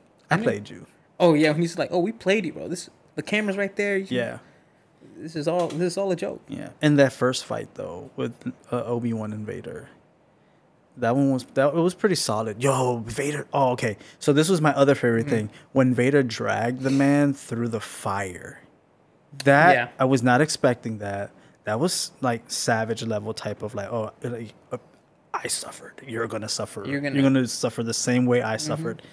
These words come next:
Speaker 1: So that was pretty cool. Um, I do not like that droid, though. The reason why I don't like the droid is you can clearly tell that it's someone in a costume, and that
Speaker 2: <laughs>
Speaker 1: bothers me. <laughs>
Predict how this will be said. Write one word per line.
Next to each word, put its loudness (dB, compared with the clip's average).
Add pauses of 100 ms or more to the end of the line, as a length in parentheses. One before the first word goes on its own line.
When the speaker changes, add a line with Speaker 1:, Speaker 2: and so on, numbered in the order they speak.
(380)
Speaker 1:
So -2
that 6
was 4
pretty -4
cool. -4 (420)
Um, 4 (160)
I 6
do 4
not 4
like 2
that 6
droid, -2
though. -18 (920)
The 4
reason 4
why 6
I 2
don't 2
like 0
the -4
droid 2
is -6
you 0
can 0 (100)
clearly 2
tell 2
that 0
it's -6 (300)
someone 4
in 4
a 0
costume, -6 (640)
and 4
that 6
Speaker 2:
<laughs> -
Speaker 1:
bothers -6
me. 2
<laughs> -20